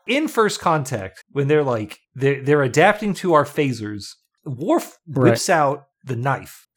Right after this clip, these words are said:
Speaker 2: The Macleth.
Speaker 1: and, and cuts that dude's arm off.
Speaker 2: Yes.
Speaker 1: Why don't they just use melee weapons?
Speaker 2: I don't know. Maybe they're super strong. Maybe they will adapt to bladed weapons, but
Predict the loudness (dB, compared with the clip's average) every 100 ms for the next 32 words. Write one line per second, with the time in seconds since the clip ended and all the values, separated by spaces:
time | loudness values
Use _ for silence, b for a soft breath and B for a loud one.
0 | -6 0 0 0 -6 -6 -8 -10 _ -10
1 | -10 -2 -2 0 -2 -2 0 -2 -4 -6
2 | -6 -6 -12 -18 _ _ -4 -4 -2 -4
3 | 2 4 4 2 2 0 2 2 2 0
4 | -6 -4 0 0 -2 -6 _ -10 -2 0
5 | 0 -2 -6 -10 -16 -20 -20 _ _ -2
6 | 2 4 4 4 2 2 -4 -2 -2 0
7 | 2 4 2 -2 _ _ _ 0 2 4
8 | 4 4 2 0 -4 -2 2 2 2 2
9 | 2 2 2 0 _ -10 -2 0 2 0
10 | 0 0 2 2 0 0 2 0 -2 -2
11 | -2